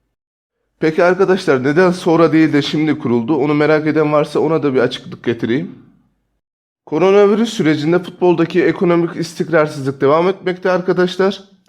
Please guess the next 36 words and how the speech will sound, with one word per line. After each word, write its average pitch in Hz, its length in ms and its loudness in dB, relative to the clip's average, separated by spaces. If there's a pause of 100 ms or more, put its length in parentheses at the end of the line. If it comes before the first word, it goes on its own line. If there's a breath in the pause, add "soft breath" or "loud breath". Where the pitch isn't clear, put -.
Takımlar 202 420 2
artık 202 360 -2
virüse 185 320 -4
önlem 165 300 2
alamaz 196 360 2
hale 196 240 2
geldi. 190 420 0 (120)
Avrupa'nın 185 560 -2
en 208 180 -2
zengin 170 400 0
kulüpleri 180 480 2
bile 160 180 2
her 196 160 2
gün 180 180 0
zarar 185 320 2
ediyor 123 260 2
arkadaşlar. 117 760 -2 (280)
Kulüpler 208 460 0
toplanıp 202 520 0
buna 185 220 0
dur 196 180 -2
demek 151 260 0
için 180 260 -4
böyle 165 280 2
bir 143 60 -2
organizasyon 156 960 -2
düzenlemeye 131 540 -2
karar 151 360 2
verdiler. 120 500 -2 (360)
Şimdi 180 280 -4
geçelim 175 400 0
arkadaşlar. 139 720 -2 (240)
Bu 160 560 -6
kupa 139 320 -2
düzenlenirse 147 680 -2
eğer 135 340 0